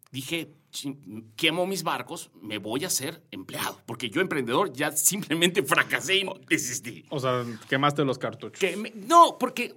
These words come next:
Speaker 1: uno nos volvemos la historia que nos contamos, Luis.
Speaker 2: Ok.
Speaker 1: Fíjate que
Speaker 2: Qué interesante.
Speaker 1: que sí, porque yo dije, "Fracasé". Y, y, y fracasé una con i-, una buena idea,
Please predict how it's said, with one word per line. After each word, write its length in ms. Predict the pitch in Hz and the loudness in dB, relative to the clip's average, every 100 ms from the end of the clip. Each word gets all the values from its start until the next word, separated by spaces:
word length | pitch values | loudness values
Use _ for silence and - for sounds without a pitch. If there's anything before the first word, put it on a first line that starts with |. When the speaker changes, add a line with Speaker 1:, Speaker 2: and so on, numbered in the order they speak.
| _ | _
Speaker 1:
uno 200 | 262 320 | 0 2
nos 180 | 311 208 | 2 0
volvemos 600 | 165 185 214 254 269 - | 0 -2 0 0 0 -2
la 80 | 180 | -2
historia 320 | 185 220 240 | -2 -2 -4
que 80 | 233 | -2
nos 120 | 185 | -4
contamos, 560 | - 120 117 226 208 107 | -2 -4 0 2 2 0
Luis. 360 | 101 - - _ _ - - | 0 0 -2 _ _ -20 -20
Speaker 2:
Ok. 280 | 180 123 135 | -16 -14 -10
Speaker 1:
Fíjate 420 | - 233 262 247 - | -8 -6 -6 -8 -8
que 120 | 165 | -6
Speaker 2:
Qué 60 | |
interesante. 640 | 139 - 120 107 113 - - | -4 -2 -2 -4 -10 -12 -8
Speaker 1:
que 60 | |
sí, 400 | - 143 262 170 - - | -2 0 0 -4 -10 -6
porque 360 | 156 151 170 151 - 151 - - | -4 0 -2 -4 -16 -20 -20 -8
yo 100 | 208 | -6
dije, 220 | 208 208 | -6 -8
"Fracasé". 580 | 147 165 147 196 190 - _ - | -8 -6 -2 -2 -4 -8 _ -14
Y, 200 | 147 147 | -14 -12
y, 220 | 160 156 147 | -10 -10 -8
y 20 | |
fracasé 460 | 143 156 165 269 | -6 -4 -2 0
una 300 | 285 269 277 | 2 2 0
con 220 | 277 - 233 | 0 0 0
i-, 100 | 175 | -2
una 240 | 175 214 | -2 0
buena 200 | 165 185 | 0 0
idea, 340 | 151 156 226 | 0 -2 -4